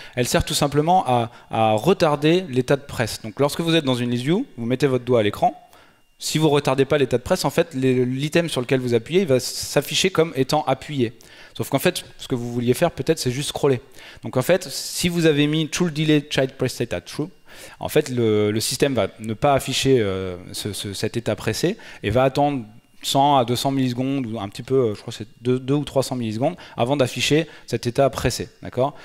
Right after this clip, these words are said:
Comme ça, ça vous permet d'appuyer à l'écran et de scroller. Et l'utilisateur a deux à trois cents millisecondes pour scroller avant d'avoir un, un état pressé. Donc ça, par défaut, vu que ça a été rajouté et que c'est à true par défaut, normalement, vous n'avez rien à faire. Par contre, en fait, ce que peu de gens savent, c'est que si vous le faites,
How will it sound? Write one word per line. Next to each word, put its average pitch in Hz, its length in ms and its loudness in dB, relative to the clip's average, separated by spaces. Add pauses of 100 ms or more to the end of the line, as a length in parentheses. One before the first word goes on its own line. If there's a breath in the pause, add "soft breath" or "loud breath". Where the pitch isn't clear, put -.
(180 loud breath)
Comme 113 100 -10
ça, - 100 0
ça 147 120 2
vous 127 120 0
permet 127 300 2
d'appuyer 131 300 2
à 131 40 6
l'écran 120 300 0
et 165 60 0
de 127 80 0
scroller. 98 380 -4 (120)
Et 92 80 -10
l'utilisateur 98 500 -2
a 101 80 0
deux 120 220 0
à 98 60 -2
trois - 180 -8
cents 113 140 -10
millisecondes 107 380 -8
pour 110 120 -10
scroller 110 240 0
avant 117 160 2
d'avoir 110 260 0
un, 95 220 -4
un 98 120 -8
état 104 200 -6
pressé. - 300 -12 (1500 loud breath)
Donc 123 120 -4
ça, 160 120 2
par 135 160 2
défaut, 143 260 2
vu 147 300 0
que 127 240 2
ça - 100 -2
a 123 40 4
été 117 120 -2
rajouté 127 460 2
et 131 60 2
que - 60 -10
c'est 117 120 0
à 104 80 0
true - 160 -8
par 95 160 0
défaut, 123 240 -4
normalement, 123 260 2
vous 147 80 -2
n'avez 101 160 0
rien 110 160 -2
à 113 80 -2
faire. 151 200 -2 (380 loud breath)
Par 107 120 -2
contre, 143 160 -2
en - 20 -10
fait, 139 160 -4
ce - 60 -10
que - 100 -8
peu 131 180 -6
de 120 60 -4
gens 117 140 -2
savent, 151 220 -2
c'est - 120 -12
que - 80 -18
si - 180 -10
vous 127 120 -4
le 123 80 -2
faites, - 420 -2